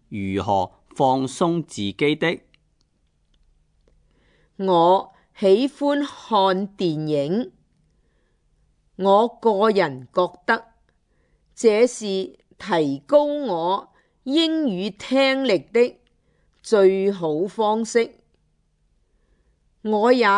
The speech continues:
Speaker 2: 经常和朋友去乡村骑单车。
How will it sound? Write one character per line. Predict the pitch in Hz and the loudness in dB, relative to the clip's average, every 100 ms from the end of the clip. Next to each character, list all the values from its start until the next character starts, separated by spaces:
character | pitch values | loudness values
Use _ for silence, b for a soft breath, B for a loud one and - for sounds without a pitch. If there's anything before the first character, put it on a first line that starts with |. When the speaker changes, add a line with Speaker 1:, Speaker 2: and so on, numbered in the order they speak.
| 220 226 - | 2 -2 -4
Speaker 2:
经 | 330 320 320 | -4 -2 -4
常 | - 214 170 151 - _ | 0 2 0 -4 -18 _
和 | 170 175 160 139 | 0 0 0 -2
朋 | 165 147 135 143 | -6 -8 -8 -6
友 | 131 151 185 - _ _ _ - | -2 -2 -2 -6 _ _ _ -4
去 | 233 214 | 2 4
乡 | 220 247 254 254 | 2 0 -2 -2
村 | 254 - 262 254 240 - _ _ _ - | -4 -2 -2 -2 -4 -12 _ _ _ -2
骑 | 214 165 139 - | 2 2 -2 -6
单 | 214 214 226 226 | 0 0 0 -4
车。 | - 226 208 208 | -4 -2 -2 -4